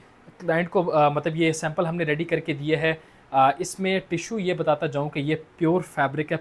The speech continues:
प्योर टिश्यू जो है वो इसके अंदर यूज़ किया गया है, प्योर टिश्यू जरिए basically। अगर लहंगे की बात करें तो लहंगा हमने व्यूअर्स ये भी again प्योर फैब्रिक है,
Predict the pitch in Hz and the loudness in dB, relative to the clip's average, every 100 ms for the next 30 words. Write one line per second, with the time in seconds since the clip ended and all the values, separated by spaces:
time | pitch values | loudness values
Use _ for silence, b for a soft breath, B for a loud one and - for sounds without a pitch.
0 | - 180 175 170 135 143 131 127 123 131 | -2 -2 -2 -4 -8 -6 -4 -4 -4 -6
1 | 139 113 117 - 117 107 110 117 - 175 | -8 -6 -10 -8 -8 -6 -6 -6 -2 -2
2 | 170 151 202 147 123 123 107 107 - 107 | -2 -6 -6 -4 -2 -2 -2 -4 -8 -12
3 | - B B B B - 190 233 160 180 | -14 B B B B 0 4 6 6 4
4 | 233 220 175 185 208 202 165 139 147 180 | 0 6 8 8 4 0 0 0 0 0
5 | 170 165 160 170 - 165 175 160 170 - | 2 0 2 0 -2 -2 -2 -2 -6 -6
6 | 151 170 175 160 143 160 160 156 156 | -2 -2 0 -2 0 -2 0 0 0